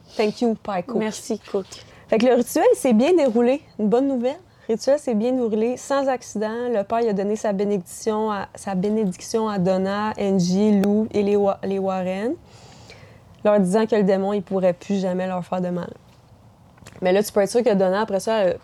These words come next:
Speaker 1: elle a pris la poupée et elle a dit aux Warren,
Speaker 2: Le colis, c'est dingue. «
Speaker 1: Pouvez-vous partir avec ? Je veux plus avoir ça ici. » Elle devait être traumatisée à vie, la pauvre.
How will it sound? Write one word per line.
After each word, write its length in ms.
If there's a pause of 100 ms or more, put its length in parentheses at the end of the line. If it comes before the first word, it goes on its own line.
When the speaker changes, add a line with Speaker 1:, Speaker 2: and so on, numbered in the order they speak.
Speaker 1:
elle 140
a 60
pris 180
la 100
poupée 280
et 80
elle 120
a 80
dit 180
aux 100
Warren, 400
Speaker 2:
Le 100
colis, 160 (160)
c'est 220
dingue. « 100 (1400)
Speaker 1:
Pouvez-vous 300
partir 360
avec ? 280
Je 100
veux 60
plus 140
avoir 200
ça 140
ici. » 240
Elle 160
devait 160
être 80
traumatisée 540
à 100
vie, 140
la 140
pauvre. 220